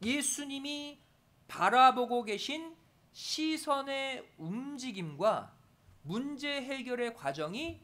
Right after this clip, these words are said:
맞물려 있는 것을 볼 수 있습니다. 그래서 오늘은 우리 인생의 문제를 해결하는 방법, 특별히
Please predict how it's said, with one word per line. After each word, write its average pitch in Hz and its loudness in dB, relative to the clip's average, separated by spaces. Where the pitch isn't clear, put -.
맞물려 262 -2
있는 190 -8
것을 247 -4
볼 120 -8
수 - -12
있습니다. 113 -14
그래서 196 -4
오늘은 202 0
우리 214 0
인생의 214 -4
문제를 208 -4
해결하는 214 -4
방법, 180 -2
특별히 233 -2